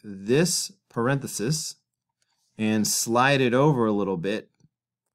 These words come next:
oh, now you can see this is gonna be inside and everything else is gonna be outside. So, um, everything that we just talked about,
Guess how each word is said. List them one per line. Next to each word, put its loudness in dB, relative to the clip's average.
oh, -2
now 0
you 0
can 0
see 0
this -4
is -8
gonna 0
be 0
inside -2
and -4
everything -2
else -4
is -10
gonna -4
be -4
outside. -4
So, 4
um, 0
everything 2
that 4
we 2
just 0
talked 2
about, -2